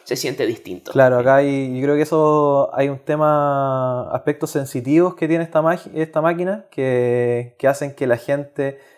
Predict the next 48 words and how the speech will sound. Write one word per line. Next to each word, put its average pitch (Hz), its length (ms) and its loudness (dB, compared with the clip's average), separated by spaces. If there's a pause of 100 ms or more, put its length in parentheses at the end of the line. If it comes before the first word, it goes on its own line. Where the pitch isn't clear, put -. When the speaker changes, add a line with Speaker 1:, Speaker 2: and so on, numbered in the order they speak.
(400)
Speaker 2:
eh, 120 500 2
se 123 120 -4
sorprenda. 143 420 0
Y 131 40 4
de 135 80 6
hecho, 151 360 0
hay 143 140 4
un 151 80 0
momento 151 260 2
súper 160 300 0
curioso 170 400 4
que 147 60 -2
es 160 220 -8 (120)
justo - 520 -4
en 202 60 2
el 202 80 0
momento 196 460 0
en 156 60 0
el 147 180 -4
que 135 100 -4
ocurre, 165 400 2
en 147 60 2
el 139 160 -6
que - 100 -10
se 120 400 -4
cambian 175 500 2
la, 165 340 6
la 147 100 4
botella 151 400 2
con, 147 600 -4
con 139 180 -8
el 135 120 -4
vaso, 165 400 2 (540)
la 120 100 -4
gente 160 300 -2
se 139 120 0
queda 156 180 6
mucho 170 340 -2
rato 175 240 2
pegado 156 340 6
ahí. 131 180 2 (120)
Sube 160 240 2
un 160 100 -2
poquito, 165 480 -2
baja 165 180 2
un 165 80 -4
poquito, 135 360 -4
sube 156 160 -2